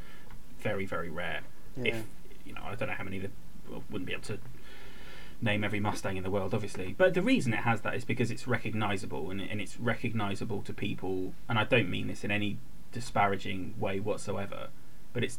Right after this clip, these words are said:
Speaker 1: it's recognisable to people who aren't nearly as knowledgeable about warbirds and the history of the war and the service as we are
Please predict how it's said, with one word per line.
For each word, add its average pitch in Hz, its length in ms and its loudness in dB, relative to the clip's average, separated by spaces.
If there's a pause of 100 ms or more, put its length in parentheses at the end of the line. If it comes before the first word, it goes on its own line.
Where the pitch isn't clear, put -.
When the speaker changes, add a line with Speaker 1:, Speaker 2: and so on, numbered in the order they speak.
(120)
Speaker 1:
it's 98 220 -2
recognisable 104 800 2
to - 100 -2
people 92 540 0 (260)
who 107 160 0
aren't 98 260 0
nearly 104 360 4
as - 80 0
knowledgeable 101 480 0
about 98 300 0 (300)
warbirds 98 560 0
and 95 80 -2
the 98 60 -2
history 104 420 0
of 90 160 -2 (440)
the 110 80 0
war 107 360 6
and 98 80 2
the 95 60 -2
service 98 420 2
as 82 120 -2
we 104 180 2
are 73 300 -2